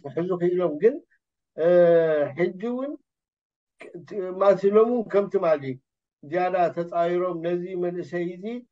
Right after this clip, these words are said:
እ፣ ክሕብሕብዎን ጽቡቕ ክሕዝዎን ካብቶም ብልሽዋት ዝኾኑ፣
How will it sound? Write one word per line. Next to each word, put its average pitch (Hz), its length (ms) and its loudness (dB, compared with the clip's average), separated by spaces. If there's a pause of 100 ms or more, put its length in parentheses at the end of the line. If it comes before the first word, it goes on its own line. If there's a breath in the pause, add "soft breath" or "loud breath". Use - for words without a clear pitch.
(400)
እ፣ 156 100 0 (920)
ክሕብሕብዎን 180 800 2 (340)
ጽቡቕ 175 340 -6
ክሕዝዎን 170 640 2
ካብቶም 175 460 0 (640)
ብልሽዋት 175 580 2
ዝኾኑ፣ 170 360 -2